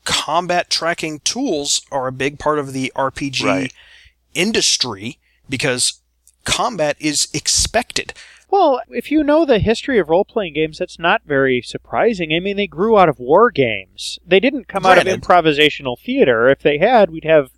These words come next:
Speaker 3: probably a very different experience.
Speaker 2: I'll just say I've been looking at Fate Core recently that just came out, and one thing I like about it is, I think is interesting, is the idea of social combat.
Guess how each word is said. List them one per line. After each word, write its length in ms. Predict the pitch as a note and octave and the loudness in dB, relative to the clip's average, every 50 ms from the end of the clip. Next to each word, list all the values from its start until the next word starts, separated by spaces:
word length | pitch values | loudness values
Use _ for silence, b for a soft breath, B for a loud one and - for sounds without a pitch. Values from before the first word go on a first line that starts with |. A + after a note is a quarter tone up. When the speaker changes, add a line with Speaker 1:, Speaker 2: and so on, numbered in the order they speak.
| _ _ _ _ _ _ _ _ | _ _ _ _ _ _ _ _
Speaker 3:
probably 400 | - - A3+ C4+ C4+ G#3 F3+ D3 | -4 -4 -4 -4 -2 -2 0 0
a 40 | C3 | 0
very 200 | G#2+ B2 E3 G3+ | 0 0 -2 -2
different 300 | F3 D#3+ - - D3+ B2 | -2 -4 -4 -4 -6 -6
experience. 600 | A#2 - - - A3+ A#3+ E3+ A2+ G#2 G2+ G2+ G2+ - | -8 -12 -12 -4 0 0 0 0 0 -4 -8 -8 -6
Speaker 2:
I'll 140 | - C3+ C#3 | -4 -2 -2
just 180 | C3+ C#3 - | -2 -4 -2
say 140 | - C3+ A#2+ | -2 -2 -2
I've 120 | A#2 A#2 A2+ | -2 -2 -2
been 300 | B2 A#2 A2 G#2+ G#2+ - - | -4 -4 -4 -6 -12 -14 -8
looking 340 | - C3 B2+ - C3 B2 A2+ | -6 -6 -4 -4 -6 -4 -2
at 240 | A2 A2 G#2+ G2+ - | -2 -2 -2 -4 -6
Fate 300 | - - - A#2+ A2+ - | -8 -6 -6 -6 -6 -6
Core 280 | - - C#3 C#3 C3+ A#2+ | -6 -4 -4 -2 -2 -2
recently 380 | A#2 A#2 G#2+ - - A2+ G#2+ G#2+ | -4 -4 -4 -4 -6 -6 -6 -6
that 100 | G2+ G#2 | -6 -6
just 160 | A2 G#2+ - | -6 -8 -6
came 180 | - - A2 G#2 | -6 -6 -4 -2
out, 220 | G2 G2+ G#2 G2+ | -2 -2 -2 -2
and 240 | G2+ F#2+ F#2 F#2+ B B B B B B B B B B | -4 -6 -8 -10 B B B B B B B B B B
one 160 | - C#3+ D3+ D3 | -6 -6 -4 -4
thing 160 | - D#3 C#3+ | -4 -4 -4
I 80 | C#3 | -4
like 260 | B2 B2 C3 D3 - - | -4 -4 -4 -4 -4 -4
about 240 | - A#2 A2 G#2 | -4 -2 -2 -2
it 220 | G#2+ A2 G#2+ - - | -2 -2 -2 -4 -6
is, 180 | - G#2+ - - | -8 -10 -6 -6
I 100 | A2 G#2 | -4 -4
think 140 | A#2 A#2 G#2 | -4 -4 -4
is 80 | G2+ G#2 | -4 -4
interesting, 400 | A2 A2 A#2 - - - G#2 G2+ | -4 -4 -4 -4 -4 -4 -4 -4
is 100 | G2+ G2 | -6 -6
the 120 | - G#2 G#2 | -4 -2 -2
idea 400 | G2 G#2 G#2 G#2 G#2+ G#2 G2+ F#2+ | -2 -2 -2 -4 -2 -2 0 0
of 400 | - - G2+ F#2+ F#2+ F2+ - b b b b b b b b | 0 0 -2 -2 -2 -6 -10 b b b b b b b b
social 540 | - - - - C3 B2+ B2+ - A#2+ G#2+ | -6 -4 -2 -2 -2 -2 -2 -2 -2 -4
combat. 580 | G#2+ - - C3 A#2+ A#2+ A#2+ G2+ F#2 - - - | -4 -4 -4 -2 -2 -2 -2 -2 -2 -2 -4 -8